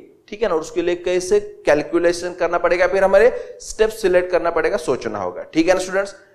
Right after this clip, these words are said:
ये example थोड़ा सा different है,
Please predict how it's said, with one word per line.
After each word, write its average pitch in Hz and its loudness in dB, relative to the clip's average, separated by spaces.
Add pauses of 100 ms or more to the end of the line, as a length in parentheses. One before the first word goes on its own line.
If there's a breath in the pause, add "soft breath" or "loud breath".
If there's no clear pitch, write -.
(120)
ये 143 0
example 170 0
थोड़ा 160 4
सा 156 2
different 196 2
है, 170 4